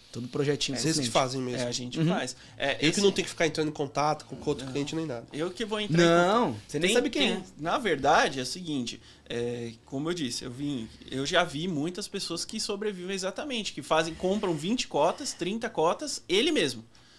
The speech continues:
Speaker 3: E ele mesmo vende pra outras <clears throat> pessoas. Só que assim, hoje a Demicon, a gente faz isso. Então não tem por que você ter que ficar correndo atrás pra achar alguém.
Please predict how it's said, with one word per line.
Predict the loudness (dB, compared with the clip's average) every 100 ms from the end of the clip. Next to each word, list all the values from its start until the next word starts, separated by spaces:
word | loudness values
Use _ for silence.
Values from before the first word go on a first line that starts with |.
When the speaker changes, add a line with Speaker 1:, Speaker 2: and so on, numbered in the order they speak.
| -20 -20 -10
Speaker 3:
E | 0 2
ele | 2
mesmo | 0 0 -2
vende | -4
pra | -2 -2
outras | -2 -6
<clears throat> |
pessoas. | -4 -2 -2 -2 -6 _ -20 _ _
Só | -4 -2
que | 2
assim, | 0 0 -4 -4 -12 _ _ -8
hoje | 4 4 6 2
a |
Demicon, | 2 -2 -2 -2 -2 -2
a |
gente | -2 -4
faz | -2 -2 -2
isso. | -2 -4 -10 -10
Então | -6
não | -4
tem | -2
por | -4 -2
que | 0
você | 0 0 -2 -2
ter | -6
que | -6
ficar | -2 0
correndo | 2 2 4 2
atrás | 2 4 4 4 0
pra | -2 2 2
achar | 2 2 2
alguém. | 2 0 -2